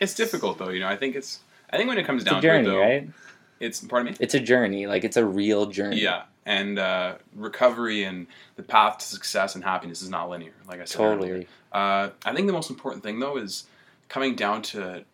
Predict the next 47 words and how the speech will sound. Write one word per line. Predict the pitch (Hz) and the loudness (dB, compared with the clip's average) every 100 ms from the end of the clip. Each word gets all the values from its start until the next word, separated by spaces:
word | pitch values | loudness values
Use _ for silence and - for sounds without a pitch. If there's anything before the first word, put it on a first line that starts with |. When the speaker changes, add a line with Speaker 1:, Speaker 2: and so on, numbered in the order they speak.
| _ | _
Speaker 1:
wanting | 104 117 135 | -2 0 2
to | 127 123 | 0 -4
express | 104 - - 107 - | -4 -6 0 2 2
yourself | 107 - 95 90 | -4 -2 0 -2
rather | 101 95 92 | 0 -2 -4
than | 87 | -12
improve | 85 - 101 85 | -14 -12 -10 -8
yourself. | 82 - 87 - _ - | -8 -8 -8 -14 _ -20
Speaker 2:
Totally. | - 127 135 113 | -2 0 2 2
Speaker 1:
Getting | 113 143 | 0 0
that, | 135 104 | 2 2
like, | 101 95 - _ - | 2 -4 -8 _ -6
internal | 127 139 131 - 127 120 117 104 95 - _ _ _ | -2 -2 -2 -4 -4 -2 -2 -4 -6 -12 _ _ _
bliss | 123 117 123 113 98 - | -12 -4 0 2 2 -2
from | - 120 110 113 | -4 -6 -4 -2
knowing | 117 120 117 | -2 -2 -2
what | 107 113 | -4 -6
you | 104 | -8
can | - 101 | -10 -10
do | 107 120 110 | -4 -2 -2
and | |
knowing | 104 110 | -4 -4
what | 101 | -6
you're | - | -8
capable | - 156 - 120 | -4 -2 -2 0
of | 117 | -2
is | 120 117 - | -2 -10 -10
way | - 311 262 208 | -4 0 2 2
better | 139 135 131 | 6 6 6
than | 113 104 | 0 -4
proving | - 135 127 | -2 -2 -2
to | 120 | 0
that | 104 - | -2 0
guy | 90 | -6
saying, | 95 92 | -8 -8
"Ha | - | -4
ha, | 95 - - | -4 -4 -8
I | |
proved | - 101 92 | -10 -12 -12
you | - | -10
wrong." | 92 - - _ _ - | -10 -10 -18 _ _ -2
Speaker 2:
I | 110 | 2
wonder | 143 190 214 | 4 2 0
why | 123 107 120 | 2 2 4
that | 110 98 | 4 6
is, | 98 101 | 4 0
man. | 98 82 82 - | -2 -6 -8 -10